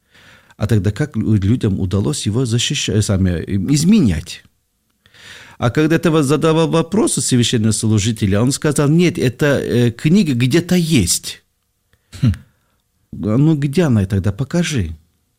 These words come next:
Speaker 1: Ну, где-то покажи». И в этом случае или Коран врет,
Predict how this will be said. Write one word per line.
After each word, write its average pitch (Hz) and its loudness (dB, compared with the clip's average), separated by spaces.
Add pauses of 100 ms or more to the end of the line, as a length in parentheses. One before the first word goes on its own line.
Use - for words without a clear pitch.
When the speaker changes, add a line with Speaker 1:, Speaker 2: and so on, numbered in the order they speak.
(1080)
Speaker 1:
Ну, 120 2
где-то 156 -2
покажи». 147 -4 (800)
И 139 4
в - 6
этом 185 2
случае 131 0
или 156 2
Коран 190 2
врет, 95 -2